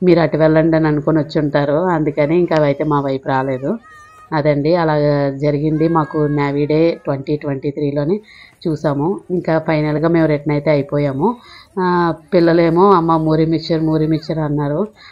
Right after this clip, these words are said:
అయితే అక్కడ మనకి ఒక పక్కనే ఒక ఆవిడ మూరి మిక్చర్ అయితే చేస్తున్నారు. అయితే సరే పదండమ్మా, మూరి మిక్చర్ తినేసి ఇంకా అలా తినుకుంటూ వెళ్ళిపోదాము అని చెప్పేసి అనుకున్నాము.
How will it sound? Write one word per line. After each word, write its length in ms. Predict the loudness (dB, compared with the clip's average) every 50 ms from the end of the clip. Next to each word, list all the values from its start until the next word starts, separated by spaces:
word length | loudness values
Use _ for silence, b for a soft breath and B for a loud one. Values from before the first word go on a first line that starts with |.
| B B B B B B B B B B _ -2
అయితే 300 | 0 2 4 4 4 4
అక్కడ 300 | 4 4 4 4 4 6
మనకి 500 | 6 6 4 4 2 4 4 4 6 6
ఒక 200 | 4 4 2 0
పక్కనే 480 | 2 2 -2 0 0 0 2 4 4
ఒక 180 | 2 2 2 4
ఆవిడ 260 | 4 4 4 4 4 2 2 2 2 2 0
మూరి 260 | 0 0 0 0 2
మిక్చర్ 260 | 0 0 -2 -2 -2 -2
అయితే 160 | 0 0 -2
చేస్తున్నారు. 760 | -2 -2 -4 -4 -4 -6 -4 -4 -2 -2 0 0 0 -2 -4 B B B B B B B -2
అయితే 260 | 0 0 2 2 0 0
సరే 260 | 2 0 0 2 0
పదండమ్మా, 640 | -2 -2 -2 -2 0 0 0 0 0 0 0 2 2
మూరి 280 | 2 2 4 4 4
మిక్చర్ 300 | 4 2 2 2 0 0
తినేసి 420 | 0 0 0 0 0 -2 0 0 0
ఇంకా 200 | 0 0 0 0
అలా 100 | 0 0
తినుకుంటూ 420 | 0 -2 -2 -2 -2 -2 0 0
వెళ్ళిపోదాము 560 | -2 -2 0 -2 -2 -2 0 0 2 2 2 0 B B B B B B B B -2
అని 120 | 0 2
చెప్పేసి 320 | 2 0 0 0 -2 0 0
అనుకున్నాము. 440 | -2 0 0 0 0 0 0 -2